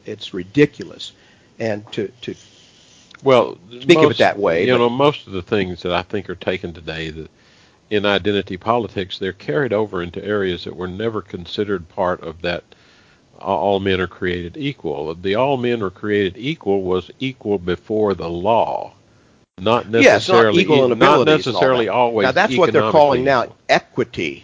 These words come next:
Speaker 2: Yeah.
Speaker 1: It's not a set of
Speaker 2: Yes.
Speaker 1: equality. We're more,
Speaker 2: Yeah.
Speaker 1: the Marxists in our culture,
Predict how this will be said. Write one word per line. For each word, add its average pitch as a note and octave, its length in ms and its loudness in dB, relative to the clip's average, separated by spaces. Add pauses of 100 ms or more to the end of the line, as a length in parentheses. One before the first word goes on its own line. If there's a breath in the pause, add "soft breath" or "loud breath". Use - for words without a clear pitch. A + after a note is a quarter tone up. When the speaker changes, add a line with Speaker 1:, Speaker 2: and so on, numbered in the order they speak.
(140)
Speaker 2:
Yeah. F2 280 -6
Speaker 1:
It's - 140 -14
not A2+ 200 0
a G#2 80 -6
set B2+ 200 -2
of G2+ 140 -2
Speaker 2:
Yes. - 20 -4
Speaker 1:
equality. G2 720 -4 (260 soft breath)
We're C#3+ 100 0
more, D#3 180 4
Speaker 2:
Yeah. - 60 -6 (200 loud breath)
Speaker 1:
the B2+ 80 4
Marxists E3 600 4
in A#2+ 100 2
our A2 160 4
culture, G#2+ 580 -4